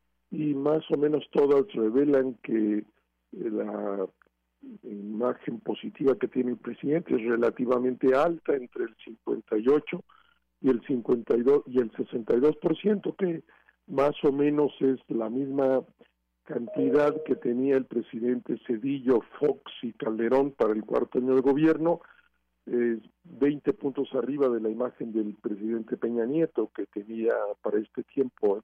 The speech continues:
torno al cuarenta y cuare-, y veinte puntos abajo del presidente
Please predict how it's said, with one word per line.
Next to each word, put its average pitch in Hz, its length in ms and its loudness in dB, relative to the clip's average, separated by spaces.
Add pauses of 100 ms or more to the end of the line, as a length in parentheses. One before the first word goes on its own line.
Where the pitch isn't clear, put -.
torno 113 240 0
al 113 100 -2
cuarenta 151 480 2
y 151 40 0
cuare-, 127 460 0
y 131 80 -6
veinte 143 300 -2
puntos - 420 -8 (720)
abajo 151 600 2 (340)
del 127 220 -2
presidente 127 800 -4